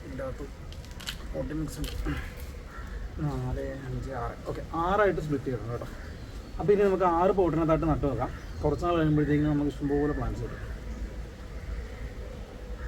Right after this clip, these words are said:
ഓക്കെ, അപ്പോൾ നമ്മൾ നടാനുള്ള പോട്ടൊക്കെ എടുത്തിട്ടുണ്ട്. ഇത് നമ്മൾ already ഇവിടെ നിറച്ച് വെച്ചിരുന്നതാണ്. നമ്മളിങ്ങനെ കുറച്ച് പോട്ടൊക്കെ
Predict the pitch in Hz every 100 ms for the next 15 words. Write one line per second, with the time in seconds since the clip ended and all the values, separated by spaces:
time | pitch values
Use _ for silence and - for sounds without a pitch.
0 | - - - - - - - - - -
1 | - - - - 196 170 175 160 202 185
2 | 190 190 185 165 190 202 202 190 170 190
3 | 175 143 135 127 147 - - 185 214 226
4 | 202 190 208 214 196 185 190 165 151 180
5 | 160 151 147 135 113 127 143 156 156 143
6 | 147 - 135 135 139